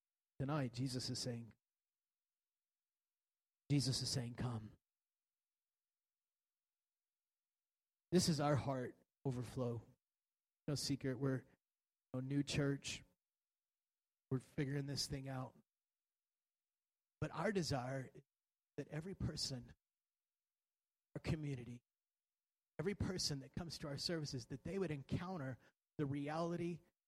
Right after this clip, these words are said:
of Jesus. That's not just like a slogan that we'll put on printed material for people. But I don't know about you, but for me, sometimes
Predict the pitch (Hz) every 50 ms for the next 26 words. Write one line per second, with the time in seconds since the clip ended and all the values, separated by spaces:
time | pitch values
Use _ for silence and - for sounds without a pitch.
0 | _ - 143 127 - 151 151 143 117 - - - - - - - - - _ _
1 | _ _ _ _ _ _ _ _ _ _ _ _ _ _ _ _ _ _ _ _
2 | _ _ _ _ - 165 160 - 190 175 175 160 170 - - 170 160 165 139 -
3 | - - 165 170 170 156 151 143 147 139 143 123 - - - 175 160 147 139 139
4 | 135 127 - - - - 175 160 147 143 123 131 135 - - - 170 170 156 156
5 | 135 123 113 - - 143 - - 143 139 - - 127 120 - - - - _ _
6 | - 160 156 - 160 180 214 208 190 180 170 160 156 143 156 180 214 202 156 156
7 | 135 - 180 170 160 175 196 196 - - 202 180 - 180 170 170 156 -